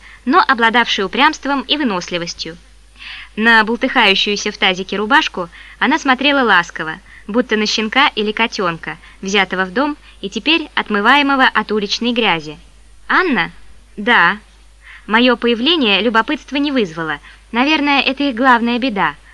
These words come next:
отсутствие любопытства. Василиса передала. Я бросил мокро хлюпнувший узел на пол.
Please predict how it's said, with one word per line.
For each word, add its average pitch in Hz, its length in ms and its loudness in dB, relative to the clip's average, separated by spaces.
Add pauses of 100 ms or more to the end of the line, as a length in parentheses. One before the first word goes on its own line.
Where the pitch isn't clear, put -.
(140)
отсутствие 262 560 -2
любопытства. 240 680 -4 (760)
Василиса 254 500 -2
передала. 185 540 0 (640)
Я 254 240 4
бросил 247 520 0
мокро 226 380 0
хлюпнувший 220 600 -2
узел 285 400 -4
на 214 200 2
пол. 151 220 -12